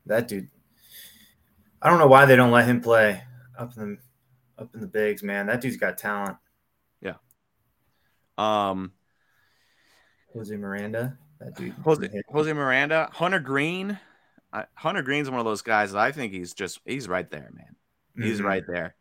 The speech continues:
Speaker 2: His prices have dropped because of the year he had last year, but the amount of games he had that were, like,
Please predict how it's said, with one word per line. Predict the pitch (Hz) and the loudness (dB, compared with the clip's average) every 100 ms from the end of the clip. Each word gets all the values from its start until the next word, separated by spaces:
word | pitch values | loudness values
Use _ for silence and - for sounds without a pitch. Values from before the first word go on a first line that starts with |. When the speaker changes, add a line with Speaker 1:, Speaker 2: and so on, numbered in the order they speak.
| _ | _
Speaker 2:
His | 135 120 | -10 -4
prices | 123 123 120 107 | 0 0 -2 -8
have | 98 | -8
dropped | 104 107 113 - | 0 2 2 -2
because | 98 107 104 101 | -10 -6 -6 -8
of | 98 _ - | -16 _ -16
the | 95 | -12
year | 90 107 | -6 -4
he | 117 | -2
had | 120 123 | -2 -2
last | 127 127 123 | 0 -2 -2
year, | 139 131 | -6 -6
but | 123 98 92 _ _ _ _ - | -4 -4 -4 _ _ _ _ -6
the | |
amount | 110 120 151 | -2 0 0
of | 127 | -2
games | 110 120 117 | -6 -6 -8
he | 123 107 | -8 -4
had | 101 110 120 104 | 0 2 0 -4
that | 98 - _ _ _ _ | -6 -6 _ _ _ _
were, | 104 95 | -4 -2
like, | 95 92 - | -2 -2 -8